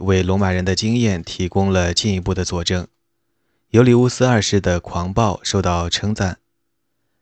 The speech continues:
《君主论》中关于人性的论点，也是马基雅维利在论理维中发出的抱怨的基础。他抱怨说，即使本性最坏的人，也不知道该如何做到彻底的邪恶，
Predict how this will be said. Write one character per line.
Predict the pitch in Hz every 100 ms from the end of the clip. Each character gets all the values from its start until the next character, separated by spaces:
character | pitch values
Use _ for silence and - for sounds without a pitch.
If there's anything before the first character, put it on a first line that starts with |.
| _ _ _
《君 | 120
主 | 107 101
论》 | 104
中 | 101 104 107
关 | 113 104
于 | 98 95
人 | 90 87
性 | - 127
的 | 104
论 | 98 92
点， | 90 85 - _ _ -
也 | 107
是 | - 117
马 | 98
基 | 95 117
雅 | 92
维 | 90
利 | 95 104
在 | 90 101
论 | 98 117 95
理 | 90
维 | 85 90
中 | - 104 127
发 | - 92
出 | - 95
的 | 87
抱 | 87 104 92
怨 | 90
的 | 87
基 | - 92
础。 | - 82 - _ _ _ _ _ _ _ _ _ -
他 | 92
抱 | 107
怨 | 98 92
说， | - 95 95 - _ _ _ _
即 | - 120
使 | - 110
本 | 95 90
性 | 107 107
最 | 123
坏 | 110 135
的 | 101 92
人， | 87 90 -
也 | 101 95
不 | 98
知 | 104
道 | 95
该 | 92 98
如 | 90 90 113
何 | 110 90
做 | 90 95
到 | 90 -
彻 | - 120
底 | 98 90
的 | 82
邪 | - 85
恶， | 90 90